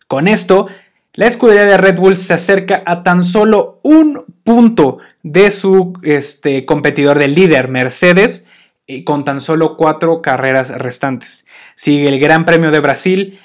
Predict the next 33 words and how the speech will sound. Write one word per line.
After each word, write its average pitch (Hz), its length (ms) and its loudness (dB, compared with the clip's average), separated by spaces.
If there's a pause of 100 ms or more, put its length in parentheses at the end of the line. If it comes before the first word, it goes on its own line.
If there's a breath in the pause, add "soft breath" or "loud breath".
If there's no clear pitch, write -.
(140 loud breath)
después 147 400 -2
de 147 60 0
ahí 143 120 0
tenemos 143 400 -4
el 135 100 -6
de 127 120 -8
Qatar, 175 460 0
Arabia 139 320 -2
Saudita, 185 520 -2
y 202 140 -6
finalizamos 143 680 -6
la 139 160 -4
temporada 131 560 -6
con 131 380 -8
Abu 131 280 -6
Dhabi. 131 360 0 (680 soft breath)
Insisto, 160 280 -6
estamos 185 300 -2
muy 226 180 4
orgullosos 190 300 2
del 165 100 0
Checo 165 300 -2
Pérez, 160 200 2
estábamos 156 400 -2
muy 180 240 0
contentos 165 480 -2
con 156 140 -8
su - 80 -6
actuación, 160 420 -4
realmente 151 440 -4
fue 156 180 -4
un 151 80 -6
histórico. 160 720 -2